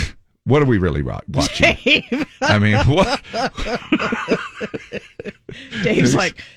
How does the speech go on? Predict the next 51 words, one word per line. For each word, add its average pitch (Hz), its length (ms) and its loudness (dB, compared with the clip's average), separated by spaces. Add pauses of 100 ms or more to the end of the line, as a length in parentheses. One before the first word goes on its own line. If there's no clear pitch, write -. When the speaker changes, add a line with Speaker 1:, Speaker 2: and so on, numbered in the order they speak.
(120)
Speaker 2:
"They - 100 -16
should 180 260 -8
do 175 120 -8
it 165 200 -10
at 185 220 -4
different 180 380 -4
times 208 400 -6
'cause 226 180 2
Speaker 1:
Just 214 160 2
Speaker 2:
nobody's 240 560 2
gonna 208 200 -2
watch 190 340 -4
the 214 100 2
women's 214 520 -2
version 202 540 2 (200)
Speaker 1:
<laughs> - 200 -10
Speaker 2:
while 180 160 0
the 220 100 2
men's 277 400 2
version 220 460 0
is 214 160 2
going 196 340 0
on." 180 540 0
Speaker 1:
But 123 460 4 (420)
I 147 120 6
think 175 200 4
that's 131 200 4
such 139 200 2
a 113 60 2
cool 139 300 2
thing. 147 280 2
And, 117 300 2
and 123 380 2
really, 147 400 2 (160)
look, 170 300 2
if 117 140 -2
you've 208 160 -4
watched, 156 360 2
I 139 120 2
did 151 200 0
watch 131 300 2
a 117 60 6
little 113 200 4
bit 104 180 2
of 92 160 0
the, 98 240 4
uh, - 20 4
University 101 480 2
of 82 80 0
Utah 87 400 2 (320)
play, 82 460 0